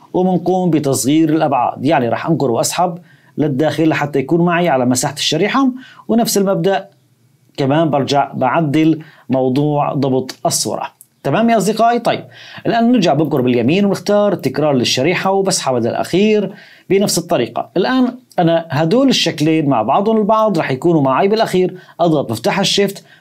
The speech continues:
وبحركهم للآخر. يعني أنا عرض أول صورة والثانية نحن جهزنا لهم شو؟ الشرائح. رح ناخذ الشكل الثالث وبنقر مع السحب،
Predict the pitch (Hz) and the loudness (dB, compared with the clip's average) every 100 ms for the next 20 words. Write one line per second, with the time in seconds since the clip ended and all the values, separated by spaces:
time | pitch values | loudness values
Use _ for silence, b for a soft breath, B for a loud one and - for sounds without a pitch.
0 | b 127 131 170 165 160 175 165 175 - | b -4 -2 -2 -2 0 2 2 2 0
1 | - 110 123 127 170 156 - 175 - 160 | -4 -4 -4 0 0 0 0 -2 0 0
2 | 143 143 180 151 135 135 208 220 240 226 | 0 0 0 0 0 0 0 2 0 -2
3 | B B 190 160 156 139 139 147 165 165 | B B -4 0 0 0 -2 0 2 2
4 | 151 247 262 202 - 156 - - - B | 2 0 0 -2 -2 -2 -4 -10 -14 B
5 | B B 175 262 220 151 123 143 127 123 | B B 0 2 2 0 -2 -2 -2 0
6 | 185 214 220 - 151 156 147 131 113 - | 0 0 -2 -4 -2 0 0 -2 -2 -4
7 | - 151 - 202 190 | -6 -4 -2 -2 -2